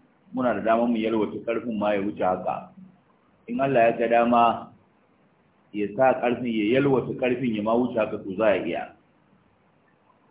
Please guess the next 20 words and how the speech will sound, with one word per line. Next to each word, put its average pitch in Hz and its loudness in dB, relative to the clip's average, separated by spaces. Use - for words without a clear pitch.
"Wal 117 2
arda 170 4
farashnaha," 147 4
ƙasa 151 2
kuma 160 -2
mun 160 -6
shimfiɗa 120 2
ta. 104 2
"Fa 104 -2
ni'mal 139 0
mahidun," 120 2
ma 139 4
dalla 117 2
da 113 0
masu 98 -6
shimfiɗawa, 92 -4
ma 110 -2
dalla 101 -2
da 95 -6
wannan 104 -4